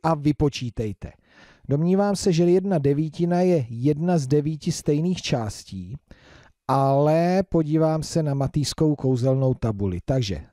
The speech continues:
opět předpokládám, že Matýsek rozdělí koláč na devět stejně velkých částí. Na každé části bude stejný počet zrníček. Tři, čtyři, pět,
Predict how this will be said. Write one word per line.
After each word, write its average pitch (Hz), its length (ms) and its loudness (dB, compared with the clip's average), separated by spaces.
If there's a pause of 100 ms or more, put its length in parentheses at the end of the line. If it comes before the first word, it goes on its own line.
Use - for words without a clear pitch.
(120)
opět 160 380 -2
předpokládám, 160 1700 -2 (260)
že 120 180 0
Matýsek 151 840 -2
rozdělí 160 920 0 (160)
koláč 151 960 0 (360)
na 123 220 -2
devět 170 720 2 (100)
stejně 151 640 0
velkých 131 540 -2
částí. 123 760 -4
Na 135 120 -2
každé 147 380 -2 (100)
části 147 600 -2
bude 131 240 -2
stejný 156 760 -2
počet - 500 -2 (440)
zrníček. 123 680 -2
Tři, 175 580 2
čtyři, 151 760 0 (120)
pět, 143 460 2